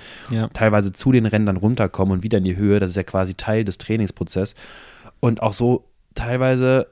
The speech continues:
Speaker 2: auch so fahren, also die, die sich die ersten Kilometer, bei den langen Rennen geht es ja auch, aber, äh, nehmen wir mal so einen, so einen Flandern-Roubaix, da geht's dann nach hundertfünfzig Kilometer erst richtig los, ähm, aber dass sie am Anfang auch jetzt nicht gerade, äh,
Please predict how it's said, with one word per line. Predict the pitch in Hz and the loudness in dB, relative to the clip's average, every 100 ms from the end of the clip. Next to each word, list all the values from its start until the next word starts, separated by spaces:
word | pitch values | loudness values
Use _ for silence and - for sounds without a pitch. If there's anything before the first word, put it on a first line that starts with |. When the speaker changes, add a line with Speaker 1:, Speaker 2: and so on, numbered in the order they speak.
| _ - | _ -8
Speaker 2:
auch | 113 | -4
so | 131 | -2
fahren, | - - 147 113 90 - | -2 -2 0 0 -4 -8
also | 101 101 | -6 -6
die, | 104 | -6
die | 107 | -10
sich | 110 107 - - | -10 -12 -14 -10
die | 104 101 | -4 -2
ersten | 113 127 | -2 -4
Kilometer, | - 120 120 123 113 | -2 0 0 0 0
bei | 107 | 2
den | |
langen | 107 147 | 2 2
Rennen | 131 123 | 0 0
geht | 151 | 0
es | 131 | 0
ja | 95 | -2
auch, | 87 101 | -4 -4
aber, | 90 104 104 - | -4 -2 -2 -4
äh, | 101 98 98 | -4 -2 -2
nehmen | 110 120 | -2 0
wir | |
mal | 110 104 | 0 2
so | |
einen, | 101 101 | 2 2
so | 98 | 0
einen | 98 | 0
Flandern-Roubaix, | - 98 101 98 98 98 113 - - - | 0 0 0 0 4 6 4 2 -8 -8
da | 104 | -2
geht's | 107 113 | 0 2
dann | 110 | 4
nach | 107 - | 4 4
hundertfünfzig | 120 107 - 110 107 | 4 4 2 0 0
Kilometer | - 104 110 | 4 4 6
erst | 101 98 | 4 2
richtig | 107 95 | 0 4
los, | 113 110 127 - - - - - | 8 8 6 -2 -20 -20 -12 0
ähm, | 104 101 95 | 4 4 2
aber | 104 104 | 2 2
dass | 104 | 2
sie | |
am | 107 | 0
Anfang | 98 107 127 | 0 -2 0
auch | 113 113 107 | 2 0 0
jetzt | 107 | -2
nicht | 117 123 - | -2 -2 -2
gerade, | 104 110 110 113 110 _ _ - - - _ _ _ _ _ _ | 0 2 4 2 0 _ _ -20 -20 -20 _ _ _ _ _ _
äh, | - | -8